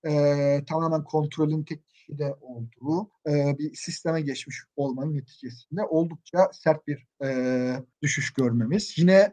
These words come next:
oldukça sert bir düşüşün olduğu, son on yılda oldukça sert düşüş,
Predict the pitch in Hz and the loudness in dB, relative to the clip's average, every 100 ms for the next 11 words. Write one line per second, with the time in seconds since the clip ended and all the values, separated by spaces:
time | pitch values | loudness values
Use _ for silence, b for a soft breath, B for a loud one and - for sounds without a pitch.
0 | _ - 156 180 240 202 190 185 196 160 | _ 0 0 2 0 6 8 8 4 -4
1 | - 175 185 175 151 135 143 - 156 160 | -4 -2 0 2 2 2 -4 -2 -2 0
2 | 151 147 143 143 147 156 156 - - | 0 0 0 -4 -2 -2 -2 -8 -12